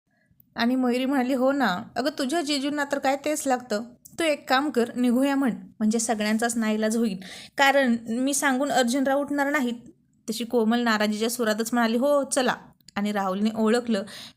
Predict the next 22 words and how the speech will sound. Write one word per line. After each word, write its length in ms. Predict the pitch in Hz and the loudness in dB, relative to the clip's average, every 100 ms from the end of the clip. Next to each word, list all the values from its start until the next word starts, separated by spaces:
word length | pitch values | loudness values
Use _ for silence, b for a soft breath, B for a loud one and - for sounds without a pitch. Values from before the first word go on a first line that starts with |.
| - | -2
की 80 | |
मघाशी 400 | 294 262 277 269 | 2 2 2 0
त्यानं 280 | 277 269 254 254 | 2 2 2 0
तिला 160 | 254 240 | -2 -2
तसं 180 | 262 262 | -2 0
रागात 300 | 240 214 214 214 | 2 2 0 0
पाहिलं, 240 | 240 233 202 | 0 0 0
त्यामुळे 300 | 214 220 220 | 0 2 2
ती 140 | 214 254 | 0 0
हर्ट 300 | 240 220 220 | 0 0 0
झाली 280 | 233 214 | 2 2
होती. 200 | 214 214 - - _ _ | 0 -4 -10 -16 _ _
कोमल 280 | - 208 214 | -2 0 2
आधीच 300 | 190 214 240 | 2 0 0
गाडीकडे 440 | 233 220 214 214 220 | 0 0 0 0 0
गेली 220 | 240 262 | 0 -2
निरोप 340 | 294 226 196 | -2 -2 0
घेऊन. 240 | 220 233 208 B B B B | 0 -2 -4 B B B B
राहुल 340 | 262 254 294 | 4 4 4
मयुरीला 400 | 302 285 285 277 | 0 0 2 0
म्हणाला, 280 | 294 285 247 | 0 2 2
"वहिनी, 500 | 254 269 285 240 208 | 2 2 2 0 -2